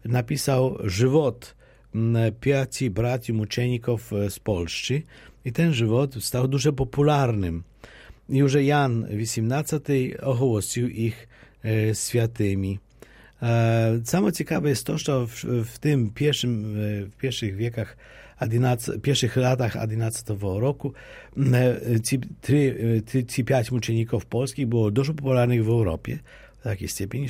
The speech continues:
że ich mości znajduje się także w Italii, i w Polsce, i w Czechach. To mamy tych muczeników, muczeników, e, e, polskich.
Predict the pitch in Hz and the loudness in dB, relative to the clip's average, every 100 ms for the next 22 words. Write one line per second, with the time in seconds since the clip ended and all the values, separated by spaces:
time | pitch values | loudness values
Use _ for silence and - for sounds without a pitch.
0 | - 90 110 113 110 98 104 - - 113 | -2 -2 -2 -4 -4 -4 -4 -4 -4 -4
1 | - 113 120 - 104 104 117 107 90 87 | -2 -2 -2 -4 -4 -2 -2 -2 -4 -4
2 | 85 92 110 120 117 - - - - - | -4 -2 -2 -4 -8 -20 -20 -18 -10 -6
3 | - 104 - 120 95 95 104 - - 98 | -2 -2 0 -2 0 0 -2 -6 -2 -2
4 | - 64 - - - - - - - - | 0 -6 -10 -16 -20 -20 -18 -14 -14 -16
5 | - - 202 190 180 170 170 170 - _ | -14 0 2 4 4 2 0 -2 -10 _
6 | _ - 151 135 - 131 123 143 143 135 | _ 0 0 0 -4 -4 -2 0 0 -2
7 | - 127 117 113 117 117 - 131 120 117 | 0 0 -2 -6 -4 -2 0 0 0 0
8 | 120 110 - 113 117 110 107 107 104 - | 0 -2 -4 -4 0 2 2 2 0 -2
9 | 98 98 95 92 92 90 87 87 87 - | -2 0 0 0 -2 -2 -2 -4 -4 -2
10 | 110 80 - - 185 202 | 0 0 -6 -4 -4 -4